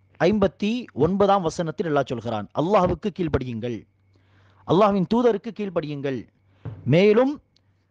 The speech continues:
அதிகாரம் வகிக்கக்கூடியவர்களை நீங்கள் கீழ்ப்படியுங்கள் என்று அல்லாஹ் சொல்கிறான். எனவே அந்த தலைவர்களை, இமாம்களை, கவர்னர், கலீஃபா என்று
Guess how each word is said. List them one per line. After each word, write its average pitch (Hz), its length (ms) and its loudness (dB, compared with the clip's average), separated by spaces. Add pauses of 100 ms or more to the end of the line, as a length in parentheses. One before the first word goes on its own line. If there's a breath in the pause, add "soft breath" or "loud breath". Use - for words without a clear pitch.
(840)
அதிகாரம் 233 540 4
வகிக்கக்கூடியவர்களை 196 1000 0
நீங்கள் 175 320 -2 (160)
கீழ்ப்படியுங்கள் 160 600 -4
என்று 165 220 -4
அல்லாஹ் 147 220 -4
சொல்கிறான். 110 440 -8 (840)
எனவே 170 160 6
அந்த 151 140 4
தலைவர்களை, 147 600 2 (120)
இமாம்களை, 156 540 0
கவர்னர், 156 520 0
கலீஃபா 175 400 -2
என்று 147 260 -2